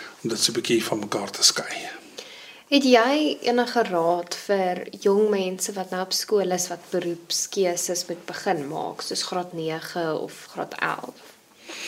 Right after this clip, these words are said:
Speaker 1: Ek sê altyd vir my eie kinders, "Maak nie saak wat hulle gaan doen nie."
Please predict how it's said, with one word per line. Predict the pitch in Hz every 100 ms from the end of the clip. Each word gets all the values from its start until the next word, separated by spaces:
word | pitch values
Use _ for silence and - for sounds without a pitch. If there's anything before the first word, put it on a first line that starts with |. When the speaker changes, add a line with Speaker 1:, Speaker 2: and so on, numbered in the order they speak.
| - - -
Speaker 1:
Ek | -
sê | -
altyd | 147 156
vir | - -
my |
eie | 123 117
kinders, | - 110 - - - - - - - _ _ - - _ - - - - - -
"Maak | 123 139
nie | -
saak | 170 -
wat | 113
hulle | - -
gaan | 120
doen | 101 98
nie." | 104 -